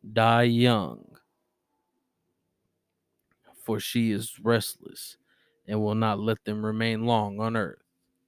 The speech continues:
Mythology is a complex and fascinating part of the Irish culture that has always been an interest to us. Some of the fairy stories and legends are so complicated they're practically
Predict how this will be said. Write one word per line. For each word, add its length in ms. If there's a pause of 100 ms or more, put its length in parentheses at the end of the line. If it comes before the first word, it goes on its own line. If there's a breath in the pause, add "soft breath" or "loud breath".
(3250)
Mythology 720
is 140
a 60
complex 720
and 120
fascinating 640 (100)
part 380
of 140
the 180
Irish 360
culture 420
that 160
has 180
always 460
been 380
an 120
interest 680
to 160
us. 400 (880)
Some 320
of 80
the 100
fairy 380
stories 460
and 160
legends 360
are 140
so 320
complicated 720
they're 140
practically 800